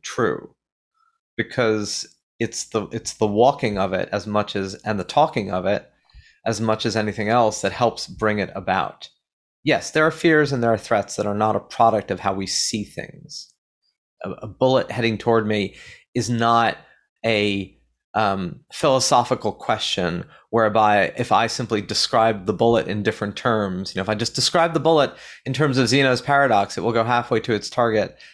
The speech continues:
and thereby never fully reach it. And therefore I, I'm fine,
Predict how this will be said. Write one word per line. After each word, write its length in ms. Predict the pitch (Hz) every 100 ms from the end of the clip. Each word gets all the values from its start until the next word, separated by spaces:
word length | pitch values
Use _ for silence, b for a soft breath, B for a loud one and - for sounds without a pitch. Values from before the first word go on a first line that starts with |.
| B
and 140 | 110 110
thereby 460 | 110 107 107 101 -
never 320 | 117 113 110
fully 300 | - 107 101
reach 300 | 107 120 -
it. 180 | 98 80
And 140 | 110
therefore 360 | 123 131 139 120
I, 240 | 120 113
I'm 220 | 107 123 127
fine, 400 | - 208 62